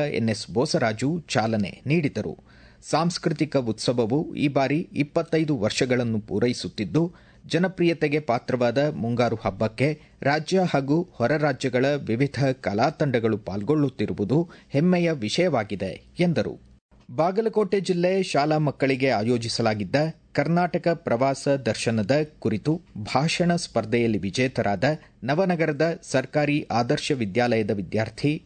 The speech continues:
ಪೃಥ್ವಿ ಕುಂಬಾಳಿವತಿ, ಶ್ರದ್ಧಾ ಹಳ್ಳೂರ್, ಕದಂಪೂರ್ ಆರ್ ಸಿ ಶಾಲೆಯ ಭಾಗ್ಯಶ್ರೀ ಇಂಗಳಗಿ ಹಾಗೂ ಎಸ್ ಎಸ್ ಎಲ್ ಸಿ ಪರೀಕ್ಷೆಯಲ್ಲಿ ಆರ್ನೂರ ಇಪ್ಪತ್ತೈದರಲ್ಲಿ ಆರ್ನೂರ ಇಪ್ಪತ್ನಾಲ್ಕು ಅಂಕ ಗಳಿಸಿದ ಬೀಳಗಿ ಆದರ್ಶ ವಿದ್ಯಾಲಯದ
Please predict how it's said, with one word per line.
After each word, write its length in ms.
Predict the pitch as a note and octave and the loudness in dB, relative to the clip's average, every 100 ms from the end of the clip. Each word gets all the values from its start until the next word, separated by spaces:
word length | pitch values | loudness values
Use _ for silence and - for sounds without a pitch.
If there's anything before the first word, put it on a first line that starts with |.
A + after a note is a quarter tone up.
| - | -4
ಪೃಥ್ವಿ 580 | C#3 - - D3+ D#3 - - - | -4 -2 0 0 -2 -8 -20 -10
ಕುಂಬಾಳಿವತಿ, 880 | - A2+ C3 E3+ C#3+ G2 C3 E3 - - - - - | -4 0 2 2 0 0 0 -2 -4 -20 -20 -16 -4
ಶ್ರದ್ಧಾ 340 | D#3 D3 E3 | -4 0 0
ಹಳ್ಳೂರ್, 480 | D#3 G#2 G2+ A#2+ E3+ - - - - - | 0 0 2 2 0 -6 -20 -20 -20 -4
ಕದಂಪೂರ್ 640 | C#3+ F#3 F#3 F#3 F3+ - - | 0 2 2 2 0 0 0
ಆರ್ 160 | A#2 C3+ | 0 0
ಸಿ 200 | - E3 | 0 0
ಶಾಲೆಯ 400 | C3+ B2+ B2 C#3 | 2 2 2 2
ಭಾಗ್ಯಶ್ರೀ 760 | C#3+ - A2 A#2+ E3 D#3+ - D3+ | 0 -2 -2 0 -2 -2 0 -2
ಇಂಗಳಗಿ 560 | - A2 G#2+ D3+ C#3 A2+ | -2 -2 0 2 0 0
ಹಾಗೂ 420 | G#2 G#2 C#3+ - - - - | 0 0 -2 -2 -12 -6 -2
ಎಸ್ 160 | D3+ | 0
ಎಸ್ 120 | G3 F#3+ | 0 0
ಎಲ್ 100 | F#3 | 0
ಸಿ 280 | - F#3 | 0 0
ಪರೀಕ್ಷೆಯಲ್ಲಿ 800 | F3+ C3+ D3 - C#3 B2+ B2+ F3+ - | 0 0 0 0 0 2 2 -2 -2
ಆರ್ನೂರ 380 | A#2 D3 E3 F3 | 0 0 2 2
ಇಪ್ಪತ್ತೈದರಲ್ಲಿ 1120 | E3+ E3 - - C#3 B2 B2 C3 A#2+ A#2+ C#3+ | 2 0 -4 -4 0 0 2 2 2 2 2
ಆರ್ನೂರ 440 | - A#2 A#2 A#2+ A2+ | 2 0 0 0 2
ಇಪ್ಪತ್ನಾಲ್ಕು 760 | A2 G2+ - E3 E3 D#3+ C#3+ G#2+ | 2 0 -2 -2 0 -2 0 -2
ಅಂಕ 160 | G#2 | 0
ಗಳಿಸಿದ 420 | G#2 G#2 F#2 A#2 C#3 D#3+ - - - | -2 -2 -2 -2 -2 -2 -8 -20 -6
ಬೀಳಗಿ 420 | D3+ F#3+ F3 F#3 | 0 0 0 -2
ಆದರ್ಶ 440 | - B2+ C3 E3 D#3 | 0 0 0 0 0
ವಿದ್ಯಾಲಯದ 720 | C3+ A#2 B2 A#2+ A#2+ D3 D#3 | 0 0 2 2 2 0 -2